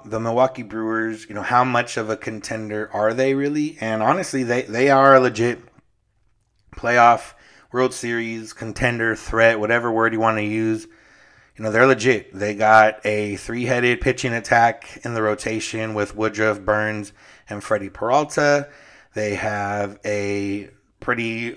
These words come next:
vicious combo in the later innings with Devin Williams and Josh Hader.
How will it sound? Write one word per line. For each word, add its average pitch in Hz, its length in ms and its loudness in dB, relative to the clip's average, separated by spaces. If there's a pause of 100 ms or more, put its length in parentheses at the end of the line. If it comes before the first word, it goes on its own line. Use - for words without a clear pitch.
vicious 113 480 -4
combo 117 400 0
in 113 80 0
the 110 80 -2
later 110 260 0
innings 110 380 -4
with 101 220 -4
Devin 107 320 -4
Williams 104 420 -4
and 98 100 -8
Josh 92 300 -10
Hader. 143 520 2